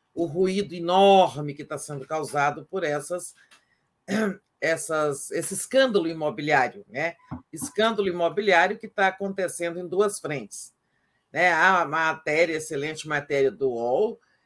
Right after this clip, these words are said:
é, mostrando que são cento e sete,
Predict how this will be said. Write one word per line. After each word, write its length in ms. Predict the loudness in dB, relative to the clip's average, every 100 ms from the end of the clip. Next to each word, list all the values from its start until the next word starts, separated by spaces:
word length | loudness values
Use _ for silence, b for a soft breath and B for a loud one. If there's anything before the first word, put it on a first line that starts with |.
| _ -8
é, 180 | -4
mostrando 680 | -2 -2 -4 -4 -4 -4 -6
que 220 | -6 -6
são 260 | -6 -10 -10
cento 460 | -14 -8 -8 -8
e 60 | -12
sete, 500 | -6 -6 -6 -14